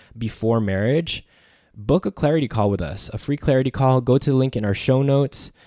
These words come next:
Let's connect. Let's hear about your challenges, your struggles around this area. And let's help you to get, gain that clarity of what you will have to do to experience a breakthrough in that area, so that not only in this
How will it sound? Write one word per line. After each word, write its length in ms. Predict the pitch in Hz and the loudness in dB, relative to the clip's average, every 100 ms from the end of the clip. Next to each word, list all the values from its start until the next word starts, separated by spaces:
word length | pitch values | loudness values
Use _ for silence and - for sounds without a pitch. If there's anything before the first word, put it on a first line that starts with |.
| _ | _
Let's 220 | - 151 - | 0 0 2
connect. 420 | 208 139 143 - | 2 2 0 -2
Let's 240 | 135 - | -2 -2
hear 280 | - - 190 | -6 -4 -2
about 260 | 185 170 127 | 2 2 2
your 100 | 113 | -2
challenges, 600 | - 120 131 131 135 120 | -2 -2 0 0 0 0
your 80 | |
struggles 460 | 104 - 123 131 127 104 | -4 -2 -2 0 -2 -2
around 240 | 104 110 | -2 0
this 200 | 107 101 | -2 -2
area. 500 | - 98 110 135 175 180 - - - _ | -6 -4 -2 -2 -4 -6 -14 -20 -20 _
And 240 | 123 135 135 | -4 -2 0
let's 140 | 143 | -2
help 280 | 139 170 185 | 0 -2 0
you 180 | 190 190 | -2 -2
to 260 | 160 131 - 120 | -2 -4 -6 -12
get, 300 | 101 120 113 | -4 -4 -4
gain 240 | 113 120 160 | -6 -4 -2
that 180 | 170 | -2
clarity 440 | - 123 120 139 160 | -4 -2 0 0 0
of 160 | 120 | 0
what 200 | 117 131 120 | 0 -2 -2
you 200 | 123 131 | -4 0
will 240 | 131 123 | 2 2
have 340 | 110 120 123 - | 0 -6 -6 -4
to 100 | 127 | -4
do 540 | 107 139 135 123 120 - _ _ - | 2 4 6 4 2 -4 _ _ -8
to 520 | - 127 123 120 107 _ - | 0 2 4 4 0 _ -8
experience 540 | 123 - - 143 151 | -6 -6 -2 0 0
a 40 | 127 | -4
breakthrough 840 | 107 107 113 139 - 120 113 107 | -2 0 0 -2 -4 0 0 0
in 200 | 117 117 | -2 -2
that 180 | 110 104 | -2 -4
area, 540 | 95 101 113 139 156 160 | -6 -4 -2 0 0 0
so 160 | 131 | -2
that 300 | 120 120 110 _ _ _ _ _ - | 0 0 0 _ _ _ _ _ -4
not 260 | 117 139 165 | 0 2 2
only 400 | 156 160 151 120 | 2 2 0 0
in 140 | 127 | 0
this 480 | 117 113 - - | 0 -2 -6 -12